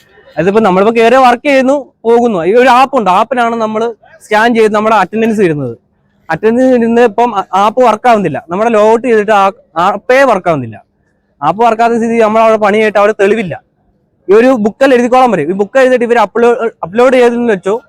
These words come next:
നമുക്ക് ആ സാലറി കട്ടേ ആയി. അപ്പൊ അപ്ലോഡ് ചെയ്യാതെ പിന്നെ നമ്മൾക്ക് വർക്ക് ചെയ്തിട്ട് കാര്യമില്ല. ഇപ്പൊ ഒരു മാസം നിന്നു,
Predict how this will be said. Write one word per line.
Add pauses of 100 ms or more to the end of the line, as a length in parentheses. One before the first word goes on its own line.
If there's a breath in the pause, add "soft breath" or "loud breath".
നമുക്ക്
ആ
സാലറി
കട്ടേ
ആയി. (640)
അപ്പൊ (140)
അപ്ലോഡ്
ചെയ്യാതെ
പിന്നെ
നമ്മൾക്ക്
വർക്ക്
ചെയ്തിട്ട്
കാര്യമില്ല.
ഇപ്പൊ
ഒരു
മാസം
നിന്നു,